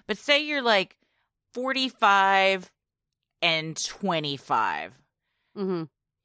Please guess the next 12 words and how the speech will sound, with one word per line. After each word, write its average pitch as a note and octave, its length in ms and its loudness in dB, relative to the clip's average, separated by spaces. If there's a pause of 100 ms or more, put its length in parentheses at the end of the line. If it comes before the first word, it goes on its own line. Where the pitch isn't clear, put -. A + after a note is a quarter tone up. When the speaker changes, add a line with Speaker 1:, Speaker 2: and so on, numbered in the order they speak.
Speaker 1:
You're B3+ 200 0
still E4+ 380 2
kind A#3+ 360 0
of A3+ 120 -4
close F3+ 360 -2
enough G#3+ 380 2
to A3 120 -2
where E3+ 680 2 (400)
I G#3 140 4
could A#3 180 -8
see G#3+ 380 -2
that E3+ 320 0